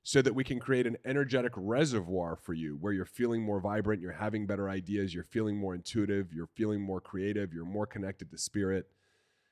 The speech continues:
And so the cork meditation is an amazing technology for doing this. You notice that you've become entangled with your thoughts. And when you do, you see that you've pulled the cork underneath the water, underneath the ocean. And all you do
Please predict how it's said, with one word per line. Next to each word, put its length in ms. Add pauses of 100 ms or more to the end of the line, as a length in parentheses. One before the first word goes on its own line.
(180)
And 100
so 140
the 80
cork 320
meditation 540
is 100
an 100
amazing 380
technology 640
for 160
doing 360
this. 240
You 140
notice 440
that 120
you've 140
become 280
entangled 460
with 160
your 120
thoughts. 580
And 180
when 220
you 120
do, 440 (280)
you 200
see 800
that 100
you've 200 (260)
pulled 340
the 60
cork 540 (420)
underneath 420
the 60
water, 400 (240)
underneath 380
the 120
ocean. 340 (680)
And 120
all 200
you 160
do 360